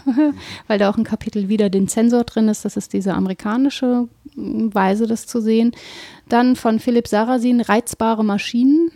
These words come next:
eine Geschichte des Körpers. Das kommt, ähm, das geht bei Foucault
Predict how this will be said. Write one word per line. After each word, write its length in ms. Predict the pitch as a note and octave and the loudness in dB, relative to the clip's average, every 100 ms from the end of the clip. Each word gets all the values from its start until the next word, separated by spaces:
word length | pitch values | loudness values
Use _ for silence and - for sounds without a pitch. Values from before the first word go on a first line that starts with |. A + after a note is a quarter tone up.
| - | -6
eine 180 | A3 A3 | -2 -2
Geschichte 460 | G#3+ - C4 - G#3 | -2 -2 -4 -2 -4
des 180 | G3+ - | -4 -2
Körpers. 680 | G#3+ A#3 D4 D#4 D#4+ - - | 0 0 -2 -2 -2 -4 -6
Das 420 | A#3 - - - _ | -6 -6 -14 -20 _
kommt, 440 | - A3 A3 - - | -6 -2 -4 -6 -10
ähm, 400 | G#3 G3+ G3 G3 - - | -8 -6 -6 -8 -10 -8
das 160 | G#3 - | -8 -2
geht 160 | A#3+ - | -2 0
bei 180 | G3+ | 0
Foucault 600 | G3 G#3+ - A#3 A3+ A3+ | -2 -6 -2 0 2 2